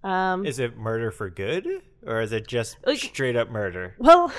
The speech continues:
Speaker 1: <laughs> see, that's the thing is, is it's, it's all for the purpose of having a better future.
Speaker 2: Okay.
Speaker 1: Um, and so I'm gonna, since, since they all came out at once, it's hard to talk about one of them because they aren't, despite them being in separate issues,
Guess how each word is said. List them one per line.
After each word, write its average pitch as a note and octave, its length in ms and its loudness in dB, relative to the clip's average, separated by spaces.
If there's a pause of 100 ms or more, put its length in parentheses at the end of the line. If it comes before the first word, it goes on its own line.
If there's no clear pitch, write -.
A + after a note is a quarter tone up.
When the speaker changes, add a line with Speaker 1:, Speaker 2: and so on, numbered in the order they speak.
(540)
Speaker 1:
<laughs> - 960 -12
see, - 180 -4
that's E4 140 0
the C#4 60 -8
thing C4 140 -4
is, G#3 100 -2
is G3+ 140 -8
it's, A3 200 -6 (320)
it's - 220 0
all B3+ 180 6
for D#4 120 -4
the D4 100 -2
purpose A3 420 -4
of F#3+ 260 2
having F#3+ 380 -2
a F#3 40 -4
better D#3 240 -4
future. - 580 -18
Speaker 2:
Okay. G#2 380 -6 (340)
Speaker 1:
Um, E3+ 560 0 (1000)
and G#3 100 -4
so G#3 100 4
I'm G#3 140 2
gonna, G3+ 320 0 (160)
since, - 280 -12 (200)
since B3+ 200 -6
they D#4 60 -2
all D#4+ 140 -4
came C4+ 160 -6
out B3 160 -2
at F#3+ 80 -4
once, G3 200 -4
it's - 120 -12
hard G#3 180 -2
to G3+ 40 -6
talk G3 240 -8
about - 300 -8
one E3+ 300 -2
of F#3+ 80 0
them G#3+ 160 0
because F#3 240 -6
they F#3+ 140 -2
aren't, A3+ 260 2 (840)
despite A#3+ 440 -4
them C4 220 0
being G3 260 0
in F#3 120 -4
separate F3 360 -6
issues, F3+ 460 -4